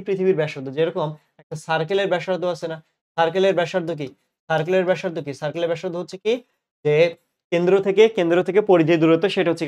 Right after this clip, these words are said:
একটা সার্কেলের ব্যাসার্ধ বা একটা বৃত্তের ব্যাসার্ধ। ঠিক একইভাবে পৃথিবীরও ব্যাসার্ধ আছে, সেটা কি, এটা হচ্ছে আমার সেন্টার, সেন্টার থেকে কি এই যে ডিস-, ডিসটেন্স, পৃষ্ঠ, এই যে পৃষ্ঠ, এই যে এখান থেকে কি পৃষ্ঠের যে দৈর্ঘ্য, সেটা হচ্ছে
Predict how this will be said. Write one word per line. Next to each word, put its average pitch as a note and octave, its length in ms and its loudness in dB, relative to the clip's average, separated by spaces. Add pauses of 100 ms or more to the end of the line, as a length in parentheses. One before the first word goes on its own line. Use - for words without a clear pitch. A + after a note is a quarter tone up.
একটা D#3 180 -8
সার্কেলের D3 340 0
ব্যাসার্ধ C3 300 -4
বা C#3 120 0
একটা D3 180 -8
বৃত্তের C#3+ 300 -4
ব্যাসার্ধ। C3 280 -8 (380)
ঠিক D#3+ 100 -2 (100)
একইভাবে E3 360 2 (360)
পৃথিবীরও E3+ 380 6
ব্যাসার্ধ D#3 240 0 (100)
আছে, D#3 180 -6
সেটা D#3+ 220 -2
কি, G3+ 60 2 (320)
এটা D3 120 -2
হচ্ছে D#3+ 160 -4
আমার D3+ 180 -4
সেন্টার, D3+ 280 2 (400)
সেন্টার D#3+ 300 -2
থেকে E3+ 240 -4
কি G3 100 -2 (380)
এই F3 100 2
যে E3+ 140 0
ডিস-, D3 240 -4 (140)
ডিসটেন্স, D3 320 -4 (180)
পৃষ্ঠ, F3+ 260 0 (480)
এই E3 80 2
যে F3 120 4
পৃষ্ঠ, E3 240 0 (400)
এই D#3+ 80 -2
যে E3 140 2
এখান E3 220 -4
থেকে E3 200 -4
কি G#3+ 80 -8 (100)
পৃষ্ঠের F3+ 400 0 (160)
যে C#3+ 160 -4
দৈর্ঘ্য, D3+ 300 0 (340)
সেটা D#3 180 -4
হচ্ছে D#3 140 -6